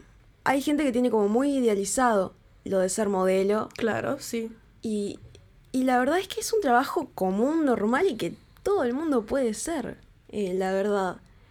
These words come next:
Speaker 1: Y, y ta, tipo, de que les da miedo, no se sienten seguras,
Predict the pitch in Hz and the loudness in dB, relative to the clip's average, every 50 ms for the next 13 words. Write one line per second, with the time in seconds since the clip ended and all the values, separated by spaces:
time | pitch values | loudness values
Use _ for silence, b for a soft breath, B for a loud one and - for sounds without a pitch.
0 | b b b b b b b - 233 220 214 208 202 196 190 180 185 - - - | b b b b b b b -4 -2 0 0 0 0 0 -2 -2 -4 -6 -10 -8
1 | - - 214 - 247 254 247 247 - 185 - 190 180 - b b b b b b | -6 -6 0 2 4 2 2 2 -2 -2 0 0 0 0 b b b b b b
2 | - 208 202 202 202 196 196 196 202 214 220 220 233 240 247 247 240 233 233 226 | 2 2 4 6 4 4 4 4 2 2 2 2 4 4 4 6 6 6 6 6
3 | 220 214 208 208 214 208 208 208 220 214 208 220 214 208 196 - 190 196 220 247 | 4 4 2 2 0 -2 -4 -2 -2 0 0 0 0 0 0 2 2 2 4 4
4 | 247 233 226 214 208 202 196 208 208 - - | 4 4 4 4 2 2 0 -2 -6 -10 -16